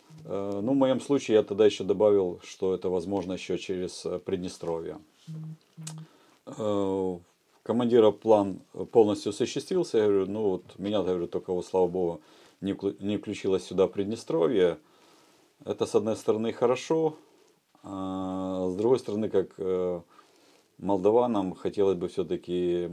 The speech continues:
Мол-, всё-таки Молдавию свою забрать, э, очистить это. И было бы, это был бы реальный ша-, шанс и шаг, чтобы, э, страна стала единой, а не так, как она её разделили красиво и там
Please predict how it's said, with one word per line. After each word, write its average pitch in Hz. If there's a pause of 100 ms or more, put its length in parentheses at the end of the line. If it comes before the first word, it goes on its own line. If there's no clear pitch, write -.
(160)
Мол-, 90 (160)
всё-таки 87
Молдавию 95
свою 90
забрать, 110
э, 50
очистить 117
это. 82
И 90
было 90
бы, -
это 104
был 113
бы 104
реальный 113
ша-, 95
шанс 135
и -
шаг, - (480)
чтобы, 90
э, 87 (400)
страна 104
стала 90
единой, 85 (920)
а -
не 87
так, 95
как 90
она 87
её 87
разделили 104
красиво 87
и 87
там 80